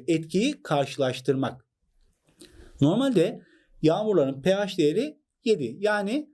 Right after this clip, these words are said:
nötrdür. Ancak asit yağmurlarına gelince P H değerleri küçülür. Dolayısıyla asit yağmurları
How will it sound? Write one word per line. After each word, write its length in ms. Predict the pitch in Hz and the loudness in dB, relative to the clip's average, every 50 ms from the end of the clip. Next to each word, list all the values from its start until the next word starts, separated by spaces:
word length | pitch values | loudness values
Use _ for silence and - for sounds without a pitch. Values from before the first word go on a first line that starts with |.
| _ _ _ - | _ _ _ -2
nötrdür. 440 | 269 220 202 - 131 113 - - - - _ - | 0 0 0 0 -4 -8 -8 -12 -20 -20 _ -4
Ancak 380 | 185 226 262 214 156 - - - - | -2 0 0 0 0 -2 -4 -8 -10
asit 300 | 123 - - 277 - - | -8 -6 -6 -4 -2 -2
yağmurlarına 420 | 254 220 185 160 143 135 120 117 | -2 0 0 0 0 0 -2 -2
gelince 320 | 107 117 113 107 120 120 | -4 -6 -6 -6 -8 -6
P 120 | - 175 180 | -2 -2 0
H 240 | 185 220 226 - - | 0 -2 -4 -2 -2
değerleri 480 | 214 190 170 170 185 247 302 311 - _ _ | 0 0 0 -2 -4 -8 -10 -14 -16 _ _
küçülür. 460 | - 214 190 - 135 113 101 92 - - - _ - - - _ _ _ _ _ - | -8 -8 -4 -4 -4 -4 -4 -8 -12 -16 -20 _ -20 -20 -20 _ _ _ _ _ 0
Dolayısıyla 760 | 143 139 165 202 196 - 311 320 247 139 127 151 - - _ _ _ _ - | 2 2 2 2 0 0 0 0 2 2 0 -2 -4 -8 _ _ _ _ -6
asit 320 | - - - - - - - | -6 -4 -2 -4 -2 0 0
yağmurları 720 | 208 180 175 160 143 123 117 113 104 107 123 151 160 | 0 0 0 -2 -2 -2 -2 -2 -4 -4 -6 -6 -8